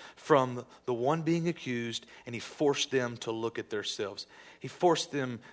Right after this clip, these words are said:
to ask questions. Ask yourself these questions when you're going through problems. What have I done to contribute to the problem? Have I done this to someone else before? I was talking to a pastor friend of mine just here recently who, when they were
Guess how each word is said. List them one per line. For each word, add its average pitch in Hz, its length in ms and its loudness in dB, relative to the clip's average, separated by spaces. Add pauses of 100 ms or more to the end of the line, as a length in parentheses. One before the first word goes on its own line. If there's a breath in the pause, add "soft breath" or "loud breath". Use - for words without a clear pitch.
to 143 160 0
ask 131 300 0
questions. 107 560 0 (240 loud breath)
Ask 196 280 4
yourself 160 340 2
these 139 180 0
questions 151 400 4
when 123 120 -8
you're 120 80 -2
going 139 260 2
through 123 120 -6
problems. 123 460 6
What 139 140 2
have 147 100 4
I 139 100 6
done 135 300 0
to 127 60 -2
contribute 123 500 -4
to 127 100 -6
the 110 100 -8
problem? 131 480 2 (580 soft breath)
Have 135 240 0
I 156 200 8
done 151 340 4
this 143 200 2
to 127 120 -6
someone 135 420 0
else 120 300 -2
before? 117 500 0
I 110 60 2
was 113 160 -4
talking 151 320 4
to 135 140 2
a 120 40 2
pastor 151 400 0
friend 123 220 -2
of 120 80 -4
mine 117 220 0
just 127 200 -4
here 123 120 -4
recently 120 480 -4 (1200 loud breath)
who, 143 320 6
when 139 260 2
they 151 160 8
were 143 380 8